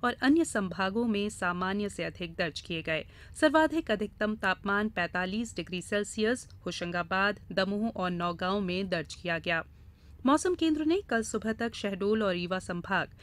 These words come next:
तथा मंडला, बालाघाट, सिवनी, पन्ना और दमोह जिलों में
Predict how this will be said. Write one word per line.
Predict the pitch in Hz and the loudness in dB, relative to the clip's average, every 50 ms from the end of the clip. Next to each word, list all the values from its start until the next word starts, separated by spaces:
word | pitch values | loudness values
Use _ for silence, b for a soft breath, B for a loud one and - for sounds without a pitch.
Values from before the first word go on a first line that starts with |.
| B B B B B | B B B B B
तथा | 202 196 - 208 208 202 | -4 0 4 4 4 4
मंडला, | 196 196 208 220 226 240 247 247 240 | 4 4 4 2 4 2 2 2 2
बालाघाट, | 208 175 180 180 185 190 185 - 196 196 196 196 - | 2 0 0 0 2 0 -2 0 -2 -2 -2 -2 -4
सिवनी, | - - 208 190 185 202 208 202 | -2 -4 -2 -2 0 0 0 -2
पन्ना | 196 - - 190 185 185 185 190 196 196 202 | -2 -2 -2 -2 -2 0 0 0 2 2 2
और | - 180 175 175 160 | 2 0 -2 -2 -2
दमोह | 175 180 185 190 196 190 | -2 -2 -2 -2 -2 -2
जिलों | - 180 175 175 175 | -2 -4 -4 -2 -2
में | 180 180 185 190 | -2 -2 -2 -2